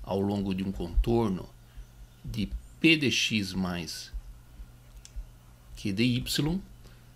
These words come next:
sendo P e Q funções de x e y diferenciáveis.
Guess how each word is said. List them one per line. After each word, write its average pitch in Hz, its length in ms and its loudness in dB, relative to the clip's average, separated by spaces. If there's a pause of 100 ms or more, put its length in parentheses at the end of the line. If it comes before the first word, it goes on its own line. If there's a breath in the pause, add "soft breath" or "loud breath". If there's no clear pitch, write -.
(180 loud breath)
sendo 127 360 2 (220)
P 139 260 6
e 127 180 0
Q 135 280 2
funções 123 760 0
de 113 120 2
x 151 420 2
e 123 200 4
y 143 480 0 (100)
diferenciáveis. 110 1200 0